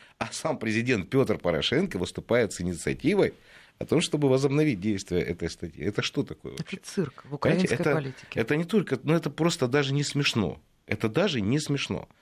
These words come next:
Speaker 1: То, что освобождается, там порядка пятидесяти уголовных дел, уже есть заявление набу о том, что все уголовные дела по незаконному обогащению, их там, по-моему, около шестидесяти четырех уголовных дел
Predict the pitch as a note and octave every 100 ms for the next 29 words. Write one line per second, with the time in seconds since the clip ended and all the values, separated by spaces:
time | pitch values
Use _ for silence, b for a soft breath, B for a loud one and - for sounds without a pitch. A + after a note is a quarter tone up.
0 | b b b b D#3+ A3 F#3 D#3+ C#3+ C3
1 | C3+ E3+ E3 B2 G#2 F#2+ A#2+ C#3+ - G#2
2 | G#2 C3 B2+ A2 G#2+ A2+ B2 G#2+ F#2+ G#2
3 | E3 C3 F2 F#2+ A2 A#2 F#2+ F#2+ A2 F#2
4 | F2 E2 D#2 A2+ D#3+ B B B B F#2
5 | C3 C3 - G#2 - - D3+ A2+ A2 B2+
6 | G#2+ F#2+ F#2+ F#2+ F2+ D2 - G#2 G#2+ A2+
7 | A2+ D3 A#2+ G#2 G2+ G2 G#2+ A2+ - G2+
8 | D#2 D#2 - G#2 F2 - - _ _ _
9 | _ - G2+ G#2+ F#2+ F#2+ F#2 B B B
10 | - A2+ B2 G#2+ - G#2 A#2 C#3 A2+ D#2+
11 | F#2 G2+ F#2+ F2+ E2+ G2 E2